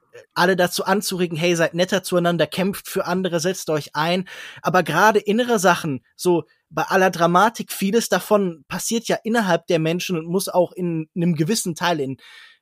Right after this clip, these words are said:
irgendeiner Form auch in denen selbst passiert. Also da passiert es selten in dieser Welt, so tragisch das ist, dass da von außen jemand kommt und einen rettet. Und das finde ich irgendwie schwierig, weil ich schon lieber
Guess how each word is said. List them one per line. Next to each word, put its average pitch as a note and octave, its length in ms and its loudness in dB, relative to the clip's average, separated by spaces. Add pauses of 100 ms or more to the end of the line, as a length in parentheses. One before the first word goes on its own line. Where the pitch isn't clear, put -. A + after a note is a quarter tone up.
(200)
irgendeiner G3+ 440 2
Form F#3+ 400 2
auch F#3 220 2
in F3+ 260 -2
denen F#3 320 2
selbst F3+ 800 0 (420)
passiert. F3 340 0
Also F3 140 -2
da F3 220 4 (200)
passiert C4+ 360 -4
es G3 140 -4
selten G3+ 400 4
in E3+ 140 -8
dieser C#3+ 300 0
Welt, D3+ 300 2
so D3+ 120 -6
tragisch D#3+ 400 0
das D3+ 180 -6
ist, F#3 220 -4 (340)
dass D3 140 -4
da F3 100 2
von F#3+ 180 -4
außen F#3+ 360 2
jemand E3 340 0
kommt E3+ 300 0
und D#3 180 -6
einen C#3 380 -2 (420)
rettet. D#3 540 0
Und D3 140 -6
das E3 140 -2
finde B3+ 180 -4
ich F#3 140 -10
irgendwie G3 380 -4
schwierig, F3+ 680 -4
weil F3 160 2
ich F3+ 100 -10 (340)
schon C4 320 0
lieber G#3+ 380 0